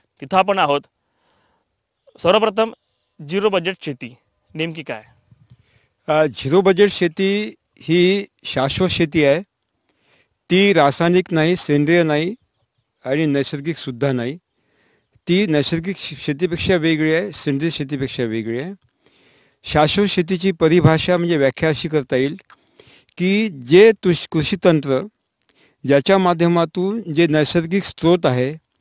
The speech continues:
Speaker 2: जीव, जमीन, पाणी, पर्यावरण यांचं संरक्षण होईल, ते शाश्वत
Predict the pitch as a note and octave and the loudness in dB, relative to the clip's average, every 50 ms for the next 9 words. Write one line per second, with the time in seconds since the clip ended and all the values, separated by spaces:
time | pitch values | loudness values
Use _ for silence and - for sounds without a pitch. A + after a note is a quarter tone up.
0 | _ _ _ _ _ _ - B2+ A2 B2+ D3+ D#3+ E3 E3+ C#3+ D3 C3+ D3 D#3 D#3 | _ _ _ _ _ _ -12 -6 -2 0 2 2 2 2 2 2 0 0 -2 -2
1 | C#3 - B2+ B2+ C#3 C#3+ C3 C3+ B2+ A#2+ A#2+ A#2 A2+ A#2 B2 C#3+ E3+ F#3 F3+ _ | -2 -4 -2 -2 -2 -4 -4 -6 -6 -4 -4 -6 -6 -6 -8 -10 -12 -16 -18 _
2 | _ _ _ _ _ _ _ _ _ _ _ _ _ - C#3+ D3+ D#3+ E3 - F#3+ | _ _ _ _ _ _ _ _ _ _ _ _ _ -2 0 0 0 0 -2 -2
3 | E3+ - - D3+ C#3+ F3 - - - F3+ D#3 C#3 C3 C#3 C#3 - D#3+ C#3+ - - | -2 0 0 2 0 0 0 2 0 2 2 2 -2 -2 -4 -6 -8 -6 -4 -2
4 | B2+ C3 - - F3+ | -2 -2 -2 -4 -6